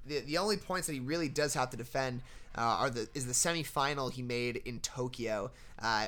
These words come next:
and he had a great tournament there. He beat Chung, Wawrinka, and Struff before losing to Medvedev in that semis. So definitely, he's got a hundred eighty points to defend there, and that's somewhere where you,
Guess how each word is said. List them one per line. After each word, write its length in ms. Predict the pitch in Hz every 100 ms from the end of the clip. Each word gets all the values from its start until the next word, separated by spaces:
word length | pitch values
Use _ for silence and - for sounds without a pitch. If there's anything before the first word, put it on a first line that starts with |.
| -
and 240 | 120 120
he 180 | 123 131
had 140 | 123
a 60 | 110
great 340 | - 135 127
tournament 340 | - 123 117 -
there. 140 | 117
He 80 | 123
beat 220 | 117 113
Chung, 400 | - 139 135 139
Wawrinka, 600 | 131 123 123 127 127 117
and 80 | 113
Struff 480 | - - 139 135 131
before 280 | 127 123
losing 320 | 120 131 123 120
to 80 |
Medvedev 500 | 117 113 120 117 113
in 80 | 110
that 160 | 104 -
semis. 520 | - 117 113 104 98 - - -
So 300 | 131 120 110 -
definitely, 340 | 165 165 175
he's 100 | 127
got 120 | 151 160
a 40 |
hundred 280 | 143 160 160
eighty 200 | 156 147
points 300 | - 135 123
to 40 |
defend 340 | 131 - 127 120
there, 220 | 120 123
and 140 | 123
that's 160 | 117 120
somewhere 240 | 127 117
where 260 | 117 117 117
you, 340 | 120 113 127